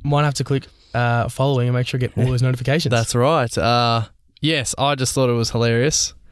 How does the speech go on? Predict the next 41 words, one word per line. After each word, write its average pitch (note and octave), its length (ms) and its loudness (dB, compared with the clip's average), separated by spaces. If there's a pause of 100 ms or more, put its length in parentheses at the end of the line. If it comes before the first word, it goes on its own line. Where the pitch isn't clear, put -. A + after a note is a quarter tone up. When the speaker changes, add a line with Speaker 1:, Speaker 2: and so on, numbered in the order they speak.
(380)
Speaker 2:
Pat D#3 200 0
Bev, C3+ 320 2 (140)
always A#2+ 760 0 (380)
the, A#2+ 400 0
uh, G#2+ 160 0
devil's A#2 420 0
advocate. B2+ 500 -2
Speaker 1:
In D3 140 2
the C3+ 80 2
thick A#2+ 180 -2
of G2+ 100 -2
it, G#2 120 -6 (160)
always. A#2+ 460 -2 (200)
Speaker 2:
Ah, A2+ 360 -2 (180)
um, A2+ 680 0 (180)
yeah, E4+ 180 4
a F#3 80 2
bit C4+ 160 0
interesting. C4+ 520 0
Just - 280 -2
so - 320 0
random. C#3 480 2
As, B2+ 160 0
as C3+ 220 -2
I - 20 2
said, A#2 180 0
I A2 80 2
didn't, B2+ 320 0 (220)
uh, A2 380 0 (680)
investigate C3+ 520 0
to B2+ 80 -4
see C3+ 160 2
if B2 80 0
there A#2+ 120 0
was A#2+ 120 0
actually A#2 320 0
any A2+ 160 2
beef C3 400 -2
on A2+ 100 0
the G#2+ 80 0
day. D3+ 480 0